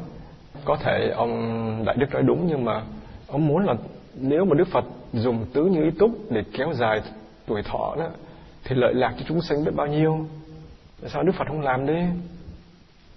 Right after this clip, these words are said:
Không hiểu. Ông vẫn không hiểu. Đúng không?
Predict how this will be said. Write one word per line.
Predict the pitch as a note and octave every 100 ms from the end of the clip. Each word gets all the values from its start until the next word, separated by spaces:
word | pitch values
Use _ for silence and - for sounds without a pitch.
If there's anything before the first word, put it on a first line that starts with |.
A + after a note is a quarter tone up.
| - - -
Không | D3+ D#3
hiểu. | B2 D#3+ B3+ - - - - - - - -
Ông | D3
vẫn | D#3+ F#3+
không | E3
hiểu. | C3+ A2 D#3+ G#3 - - - - - - - -
Đúng | C3+ F#3
không? | E3+